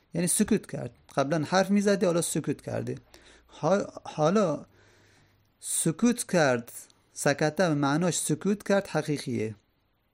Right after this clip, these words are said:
آیا این معنا مد نظره؟ نه، چون که خشم سکوت نمی‌کنه. پس استعاره در کجا به کار رفته؟ در سکته،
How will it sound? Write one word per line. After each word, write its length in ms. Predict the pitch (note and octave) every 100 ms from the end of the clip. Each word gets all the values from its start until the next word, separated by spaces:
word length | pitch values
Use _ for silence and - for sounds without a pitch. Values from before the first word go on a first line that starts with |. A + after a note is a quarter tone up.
| _ - -
آیا 160 | D#3
این 140 | G3 F#3+
معنا 280 | D#3+ D#3 D#3+
مد 260 | D3+ C#3+
نظره؟ 460 | D3 C#3+ D3 D3 D3
نه، 360 | C#3+ A#2+ A#2 A2 A#2 _ _ - _ _ _ _ _ _ _
چون 180 | - D3
که 100 | C#3
خشم 400 | - D#3 D#3+ -
سکوت 480 | - - B2+ E3+ -
نمی‌کنه. 540 | C3 A2 G#2+ A2+ A2+ A2+ _ _ _ _ _ _ _ _ _ _ _ _ _ _ _ _ _ _
پس 400 | - B2+ - - - _ _ _ _ _ _ _ _ _ _ _ _ _ _ _ _ _ _ _ _ _ _ _ _ _ _ _ _
استعاره 540 | D#3 - C#3 C3 D3+ F#3
در 160 | F3
کجا 260 | D#3+ F3+ F#3
به 80 | D#3
کار 200 | D3 C3+
رفته؟ 360 | C3+ - D3
در 400 | C3 C#3 D3+ D3+ - _ _ _ - - -
سکته، 1080 | - - - B2 C3 B2 C#3+ B2+ A#2 A2+